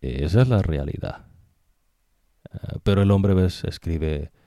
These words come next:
eh, su fantasía, ¿no? Y a veces usted encuentra literatura, ¿no? De ciertos pueblos que se ponen, ¿no? Como que no sé qué y que no sé cuánto.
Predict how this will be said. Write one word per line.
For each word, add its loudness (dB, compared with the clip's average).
eh, -8
su -8
fantasía, -6
¿no? -16
Y -8
a -6
veces -4
usted -6
encuentra -6
literatura, -8
¿no? -10
De -10
ciertos -12
pueblos -8
que -10
se -10
ponen, -4
¿no? -8
Como -10
que -12
no -8
sé -10
qué -4
y -18
que -14
no -10
sé -14
cuánto. -6